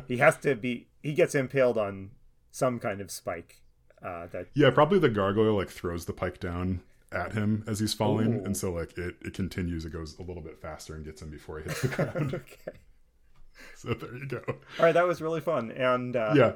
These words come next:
Speaker 1: so my first instinct was to, when you said, "What do you do?" You know, you're falling. My first instinct was like, "Well, what do I have? What spells do I have? You know, like, do I have a
Speaker 2: Mm-hmm.
Speaker 1: spell that can do something?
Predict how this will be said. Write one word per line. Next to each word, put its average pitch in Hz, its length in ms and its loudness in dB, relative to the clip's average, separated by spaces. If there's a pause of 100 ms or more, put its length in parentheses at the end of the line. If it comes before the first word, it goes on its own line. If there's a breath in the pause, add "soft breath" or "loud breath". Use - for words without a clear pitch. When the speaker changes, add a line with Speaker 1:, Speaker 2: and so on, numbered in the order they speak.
(500 soft breath)
Speaker 1:
so 139 100 2
my 127 160 4
first 147 320 0
instinct 123 440 -4
was 117 380 -2 (320)
to, 120 140 0
when 120 220 0
you 123 80 0
said, 113 180 0
"What 151 160 4
do 143 60 0
you 139 100 4
do?" 120 160 2
You 107 220 0
know, 104 120 0
you're 101 140 0
falling. 98 460 0
My 95 100 -6
first 107 320 -6
instinct 98 380 -8
was 90 220 -6
like, 87 200 -14
"Well, 95 340 0 (800 soft breath)
what 117 160 0
do 113 160 4
I 104 140 4
have? 104 300 2
What 113 200 2
spells 120 540 2
do 110 80 2
I 98 80 2
have? 92 240 -2
You 107 100 -4
know, 104 160 0
like, 90 320 -2
do 117 100 2
I 101 40 0
have 95 120 0
a - 40 -2
Speaker 2:
Mm-hmm. - 40 -4
Speaker 1:
spell 123 500 6
that 110 100 0
can 117 80 -4
do 107 100 -4
something? 98 520 -4